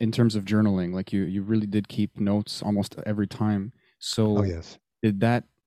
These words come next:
Speaker 1: is that, like, a, that's really the spirit of the book? There's just, just so much data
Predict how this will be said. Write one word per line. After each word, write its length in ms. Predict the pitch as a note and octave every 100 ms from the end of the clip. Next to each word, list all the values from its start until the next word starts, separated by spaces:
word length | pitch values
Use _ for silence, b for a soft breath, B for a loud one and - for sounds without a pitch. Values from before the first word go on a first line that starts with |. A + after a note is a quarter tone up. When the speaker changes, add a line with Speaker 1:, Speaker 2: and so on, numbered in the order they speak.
| _ _ _ _ _ _
Speaker 1:
is 160 | A2 G#2
that, 160 | A#2+ B2+
like, 120 | A#2+
a, 140 | A2 A2
that's 340 | A2 A2+ -
really 160 | B2 A#2
the 80 |
spirit 340 | G#2+ - A2 G#2
of 80 | F#2+
the 60 |
book? 280 | F#2+ G#2+ -
There's 200 | G#2+ -
just, 200 | - G2+
just 180 | G2+ -
so 140 | G#2+
much 440 | G2+ G2+ - - - -
data 500 | F#2+ F#2+ G2+ B2+ C#3